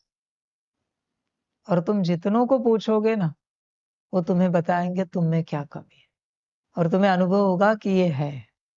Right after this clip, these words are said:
ऐसे भी नहीं कि वो झूठ बोलेंगे। Even बच्चे, तुम्हारे दुश्मन को भी तुम पूछोगे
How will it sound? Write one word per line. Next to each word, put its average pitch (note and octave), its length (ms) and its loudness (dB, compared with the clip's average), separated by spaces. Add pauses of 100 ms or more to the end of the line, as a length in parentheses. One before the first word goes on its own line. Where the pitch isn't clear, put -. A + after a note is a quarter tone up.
(520)
ऐसे G3 320 2
भी C#4 140 2
नहीं D4 180 2
कि C4 120 -2
वो B3 200 2
झूठ G3+ 280 2
बोलेंगे। F#3+ 520 0 (1700)
Even B3+ 380 2
बच्चे, B3+ 380 2
तुम्हारे A3+ 500 0
दुश्मन G#3+ 540 0
को C#4+ 180 4
भी A#3 160 0 (840)
तुम A#3+ 160 2
पूछोगे A3 580 2